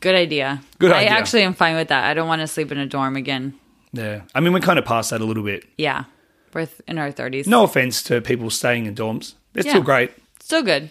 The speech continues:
Speaker 1: I just don't wanna do it.
Speaker 2: Yeah.
Speaker 1: I'm
Speaker 2: I've
Speaker 1: good.
Speaker 2: actually found, though, that if you are traveling with a partner,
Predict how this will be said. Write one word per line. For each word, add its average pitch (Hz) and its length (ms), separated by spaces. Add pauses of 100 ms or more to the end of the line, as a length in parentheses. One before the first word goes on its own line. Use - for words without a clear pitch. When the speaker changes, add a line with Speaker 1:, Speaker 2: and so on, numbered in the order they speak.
(100)
Speaker 1:
I 185 120
just 180 200
don't 160 120
wanna 151 180
do 139 100
it. 127 160 (220)
Speaker 2:
Yeah. 110 280
Speaker 1:
I'm - 80
Speaker 2:
I've 165 60
Speaker 1:
good. 165 140
Speaker 2:
actually 202 320
found, 156 420
though, 127 160
that 123 180
if 120 120
you 139 120
are 147 120
traveling 143 340
with 120 100
a 104 60
partner, 107 680